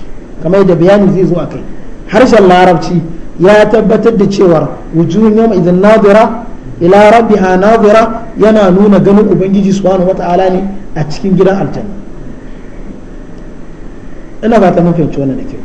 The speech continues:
To inda zamu, inda zamu, zamu dunkule baki daya. Sai mu ce waɗanda suka am-,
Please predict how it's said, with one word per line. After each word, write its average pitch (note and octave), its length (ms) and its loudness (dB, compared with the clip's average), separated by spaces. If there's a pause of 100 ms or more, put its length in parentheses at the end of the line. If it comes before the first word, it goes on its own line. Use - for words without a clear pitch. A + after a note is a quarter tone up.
(460)
To F3+ 80 2 (140)
inda C4 320 4
zamu, A3+ 320 4 (200)
inda B3 300 4
zamu, G3+ 320 4 (220)
zamu G3+ 300 2
dunkule E3+ 460 2
baki D3+ 300 -4
daya. B2 200 -8 (1600)
Sai A#3 220 2
mu G#3+ 140 2
ce F#3 140 0 (1200)
waɗanda A#3 380 2
suka G#3+ 280 0
am-, F3 160 0